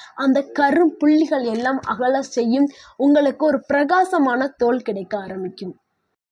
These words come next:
அஞ்சாவது பாயிண்ட் என்னன்னா, ரத்தத்தை சுத்திகரிக்க செய்யும்,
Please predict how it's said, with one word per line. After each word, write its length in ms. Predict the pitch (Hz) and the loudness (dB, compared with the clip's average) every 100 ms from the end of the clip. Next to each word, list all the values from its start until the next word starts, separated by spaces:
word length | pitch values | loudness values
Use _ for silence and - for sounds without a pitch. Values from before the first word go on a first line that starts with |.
| _ _ - | _ _ -4
அஞ்சாவது 440 | 311 403 539 466 381 | 0 2 2 2 0
பாயிண்ட் 240 | 285 285 | 0 0
என்னன்னா, 280 | 277 208 220 - | 0 -2 -4 -4
ரத்தத்தை 520 | - 254 254 415 392 | -2 -2 0 -2 -2
சுத்திகரிக்க 560 | 370 226 262 240 220 233 | -4 -4 -2 -2 -2 -4
செய்யும், 440 | 226 226 254 302 | -4 -2 -2 -2